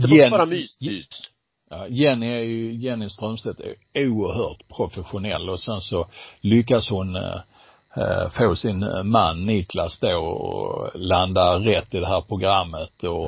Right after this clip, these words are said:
Speaker 1: han är också duktig som, eh, programledare, har vi sett i andra sammanhang.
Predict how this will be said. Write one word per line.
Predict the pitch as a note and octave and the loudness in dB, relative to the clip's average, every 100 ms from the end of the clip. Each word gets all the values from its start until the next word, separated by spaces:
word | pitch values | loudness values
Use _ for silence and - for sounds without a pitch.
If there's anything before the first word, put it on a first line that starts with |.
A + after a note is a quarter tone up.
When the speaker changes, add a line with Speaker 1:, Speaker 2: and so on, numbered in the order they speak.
| D#2 | -4
Speaker 1:
han | G2+ F#2 | -4 -2
är | G2 | -2
också | G#2 - F2 | -2 -2 -6
duktig | E2+ G2 F#2+ - F#2+ E2+ | -4 -6 -6 -4 -2 -2
som, | - F2 D#2+ D#2+ - _ _ _ - | -4 -4 -4 -8 -12 _ _ _ -4
eh, | E2 | -2
programledare, | E2+ G#2+ F2 F2 F#2 D#2+ D2 | -2 0 0 2 0 0 0
har | D#2 | -2
vi | F2 | -2
sett | - F#2 - | -2 -4 -2
i | F2 E2+ | -2 2
andra | F2+ E2 D2+ D#2 D2+ D#2 | 0 0 0 0 0 -2
sammanhang. | - E2 E2+ E2 - | -4 -2 -2 -4 -8